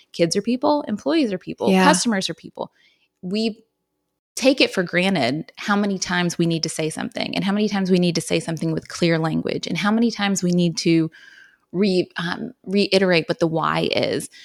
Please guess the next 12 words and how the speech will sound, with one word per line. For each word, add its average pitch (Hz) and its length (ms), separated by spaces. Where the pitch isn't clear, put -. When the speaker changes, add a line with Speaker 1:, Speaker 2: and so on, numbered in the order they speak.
Speaker 1:
because 175 400
we 202 160
think, 175 380
"You're 170 340
an 226 100
adult. 170 560
You 165 200
should - 240
know." 247 160
And 180 100
it's 165 120
like, 160 180